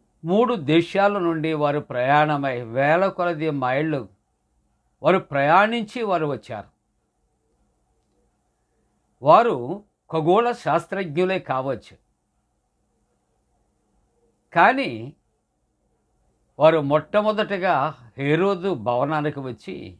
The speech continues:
"యూదులకు రాజుగా పుట్టినవాడు ఎక్కడా?" అని అడగటంలో ఉన్నటువంటి సందర్భాన్ని ఆలోచన చేస్తా ఉన్నారా?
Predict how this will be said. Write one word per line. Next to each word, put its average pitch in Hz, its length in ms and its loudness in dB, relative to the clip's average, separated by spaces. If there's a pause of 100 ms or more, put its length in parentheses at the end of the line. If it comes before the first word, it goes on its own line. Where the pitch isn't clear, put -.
(1800)
"యూదులకు 220 640 2
రాజుగా 180 540 0
పుట్టినవాడు 208 680 -2
ఎక్కడా?" 165 540 -4 (1120)
అని 214 160 2
అడగటంలో 220 800 0
ఉన్నటువంటి 190 460 -2
సందర్భాన్ని 156 800 0
ఆలోచన 143 560 -6 (140)
చేస్తా 123 340 -8
ఉన్నారా? 120 440 -6